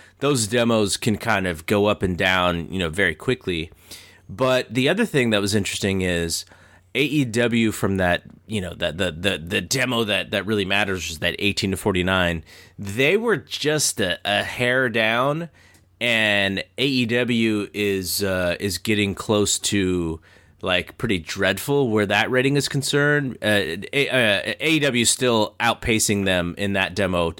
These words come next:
uh, two to one. So if I'm N X T, um,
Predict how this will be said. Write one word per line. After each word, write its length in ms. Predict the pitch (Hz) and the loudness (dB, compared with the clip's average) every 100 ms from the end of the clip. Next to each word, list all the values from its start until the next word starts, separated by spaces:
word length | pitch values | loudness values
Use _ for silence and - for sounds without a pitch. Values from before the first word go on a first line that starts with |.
| - | -4
uh, 180 | 104 90 - | -2 -2 0
two 160 | 113 | 0
to 80 | 92 | 0
one. 420 | 90 92 82 78 - - - | 0 0 0 -2 -12 -20 -8
So 420 | - 170 151 139 _ _ _ - | -2 0 0 -4 _ _ _ -4
if 100 | 147 | -2
I'm 180 | 180 196 | 0 0
N 100 | 165 | 0
X 240 | 131 - - | 0 -2 -2
T, 640 | 190 196 131 110 98 95 - - - | 0 0 2 2 0 -4 -14 -20 -8
um, 640 | 104 110 101 95 85 80 | -2 2 2 2 0 -2